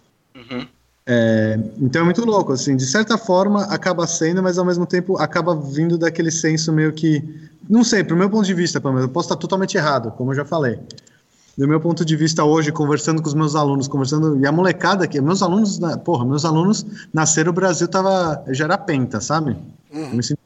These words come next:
Speaker 2: mal.
Speaker 3: <laughs>
Speaker 2: E os meus alunos aqui, eu, eu conversando com eles, assim,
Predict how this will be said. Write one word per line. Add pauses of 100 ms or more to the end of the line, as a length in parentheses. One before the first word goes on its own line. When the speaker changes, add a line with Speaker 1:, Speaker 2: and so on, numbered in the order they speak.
(180)
Speaker 2:
mal.
Speaker 3:
<laughs> (2500)
Speaker 2:
E
os
meus
alunos
aqui,
eu,
eu
conversando
com
eles,
assim,